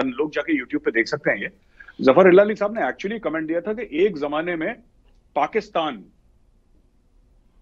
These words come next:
भारत को खाना खिलाता था। यू-, ये उन्होंने statement दिया। अब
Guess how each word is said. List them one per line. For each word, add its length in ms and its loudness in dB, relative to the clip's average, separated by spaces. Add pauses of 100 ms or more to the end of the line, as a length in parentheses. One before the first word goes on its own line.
(220)
भारत 140 -20 (100)
को 60 -20
खाना 260 -20
खिलाता 360 -14
था। 200 -20 (1800)
यू-, 260 -4 (140)
ये 460 6 (360)
उन्होंने 340 -2
statement 440 -2
दिया। 260 -2 (440)
अब 180 0